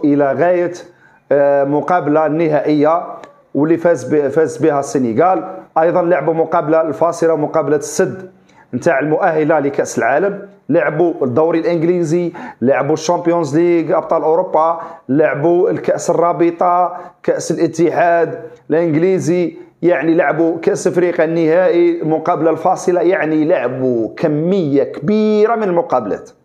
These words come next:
عدد كبير من المقابلات، لكن موجودين سواء صلاح أو ماني في القائمة تاع منتخبات بلادهم. صلاح موجود في قائمة منتخب مصر، وماني موجود في قائمة تاع منتخب السنغال.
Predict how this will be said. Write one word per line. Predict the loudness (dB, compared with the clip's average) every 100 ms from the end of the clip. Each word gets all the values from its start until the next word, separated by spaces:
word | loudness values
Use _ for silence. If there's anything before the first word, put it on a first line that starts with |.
| _ _ _ _ -20 -20 _ _ _ _ -2
عدد | 0 0 -2 -4
كبير | -2 0 2 2
من | 0
المقابلات، | 0 0 -2 -4 -6 -10 _ _ _ -4
لكن | 0 0
موجودين | 0 0 -2 0 0 0 -6 -18 _ _ _ _ _ _ -20
سواء | -4 0 2 0 -2
صلاح | -2 0 0 -4 -14 -4
أو | -2
ماني | 0 0 0 -2 -4 -8 -20 _
في | -6
القائمة | -2 -2 0 -2
تاع | 0 -2
منتخبات | -2 -2 -2 0 -2 -2
بلادهم. | -6 -6 -10 -18 _
صلاح | -4 -2 0
موجود | -2 0 0
في | -2
قائمة | -2 -2 -2 -4
منتخب | -4 -2 -2 0
مصر، | -2 -2 -8 -16 _ -20 -10 -4
وماني | 0 0 0
موجود | 0 0 0 -2
في | -2
قائمة | 0 0 -2
تاع | -2 -2
منتخب | -2 -4 -4 -4 -6
السنغال. | -8 -16 -16 -20